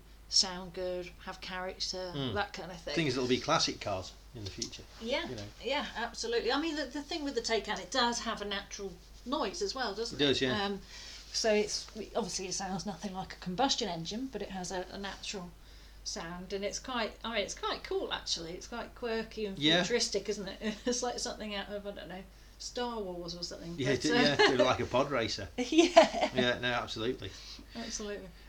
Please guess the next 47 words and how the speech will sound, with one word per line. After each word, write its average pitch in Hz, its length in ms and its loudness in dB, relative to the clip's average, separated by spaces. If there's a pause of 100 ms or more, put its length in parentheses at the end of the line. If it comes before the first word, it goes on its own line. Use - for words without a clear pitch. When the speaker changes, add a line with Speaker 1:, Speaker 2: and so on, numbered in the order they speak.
Speaker 2:
Um, 165 140 2
so 185 160 10
talking 254 280 8
of - 40 2
classic 208 320 4
cars 98 220 2
then, 104 280 -2
if - 200 2
you 175 100 2
could - 160 6
own 190 200 10
a - 20 2
classic - 340 -2
car, 90 220 -4
what, 120 240 2
what 147 200 2
would 139 160 -2
you 104 60 -4
get? 139 340 -2 (1500)
Speaker 1:
Um, 254 440 -8 (160)
<laughs> 262 720 4 (500)
what 247 200 -4
would 233 120 -2
I 220 160 -2
have? 196 460 -6 (160)
Um, 247 540 4 (1200)
so 254 140 -4
I 262 80 0
was 254 100 -4
gonna 339 220 -4
say 233 220 2
an 220 80 4
A 220 100 6
C 220 160 4
Cobra, 277 320 6
but 233 140 -2
that's 226 160 -2
really 214 180 2
boring 233 280 2
'cause 202 160 -2
I 214 80 0
mentioned 220 420 -2
the 202 100 -2
A 202 120 0
C 196 140 -4
Cobra 196 380 -4
earlier. 233 320 0